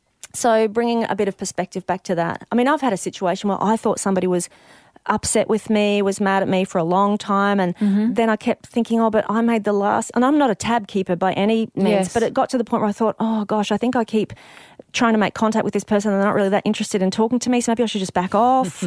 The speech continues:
Speaker 2: <laughs>
Speaker 1: And then it turned out actually that they just had a, like, I found out eventually, they just had a lot going on.
Speaker 2: Mm.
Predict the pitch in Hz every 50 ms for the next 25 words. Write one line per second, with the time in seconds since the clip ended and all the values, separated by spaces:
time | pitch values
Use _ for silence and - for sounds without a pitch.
0 | - - - - - - - 330 339 320 240 359 370 359 311 285 - - 285 -
1 | - - 339 311 320 285 254 269 262 277 269 - - 226 - - - 247 240 254
2 | 294 285 - 311 339 359 - 370 - 269 277 262 233 - - - - - _ _
3 | _ _ _ _ _ _ - - 262 254 254 - - - 240 - 240 - - 294
4 | 277 269 247 220 202 185 220 247 285 - 226 190 262 311 - 415 415 - 370 294
5 | 226 214 208 214 226 247 254 - - 247 269 247 247 247 233 220 220 277 349 -
6 | - - - 170 190 190 185 185 185 175